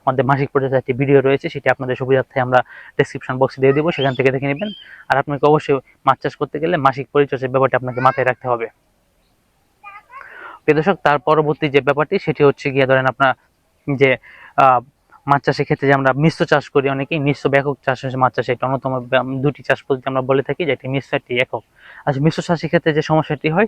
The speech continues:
সেটি হচ্ছে কি ধরেন আমরা, মানে, প্রজাতি নির্ণয় করতে পারি না বা কি পরিমাণ কোন প্রজাতির মাছ দেব,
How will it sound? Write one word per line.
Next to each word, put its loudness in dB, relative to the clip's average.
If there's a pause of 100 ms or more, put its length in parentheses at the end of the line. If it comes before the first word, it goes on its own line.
সেটি -2
হচ্ছে 2
কি 2
ধরেন 2
আমরা, 2 (320)
মানে, -2
প্রজাতি 4
নির্ণয় -2
করতে 2
পারি -2
না -2 (380)
বা 2 (240)
কি 0
পরিমাণ 2
কোন -2
প্রজাতির 2
মাছ 6
দেব, 0